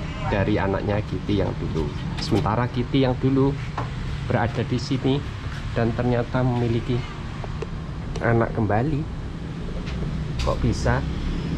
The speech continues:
Oke, aku akan ceritakan satu persatu ya.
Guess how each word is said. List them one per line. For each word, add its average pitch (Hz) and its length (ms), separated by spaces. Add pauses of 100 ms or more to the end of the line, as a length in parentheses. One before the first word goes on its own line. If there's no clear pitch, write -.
(540)
Oke, 135 320 (400)
aku - 160
akan 131 240
ceritakan 127 560
satu 127 300
persatu 123 500
ya. 110 160